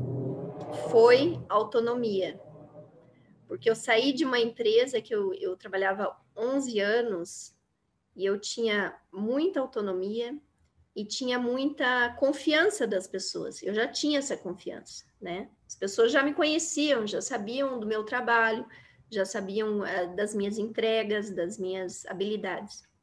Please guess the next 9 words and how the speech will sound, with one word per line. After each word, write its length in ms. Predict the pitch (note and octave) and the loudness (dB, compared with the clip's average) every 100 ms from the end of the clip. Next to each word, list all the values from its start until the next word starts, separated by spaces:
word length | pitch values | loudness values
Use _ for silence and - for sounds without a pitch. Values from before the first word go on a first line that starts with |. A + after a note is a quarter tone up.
| _ _ _ _ _ _ _ _ _ | _ _ _ _ _ _ _ _ _
Então, 180 | - F4 | 0 2
quando 180 | F#4 E4+ | 2 2
eu 80 | |
cheguei 280 | G#4 F#4 D4+ | 0 2 4
numa 180 | C#4 B3 | 4 2
multinacional, 1160 | A3+ G#3 G#3 F#3+ F#3 F#3+ F#3+ B3 C4+ G#3 D#3 G3 _ - | 2 -2 -2 -4 -4 -4 0 2 4 2 -4 -12 _ -12
eh, 580 | - - E2+ D#2+ - G#3+ A3+ - _ | -10 -8 -6 -8 -10 -12 -16 -20 _
tá 100 | D#4+ | -2
bom, 340 | A#4+ F#4+ D#4+ | 0 0 -2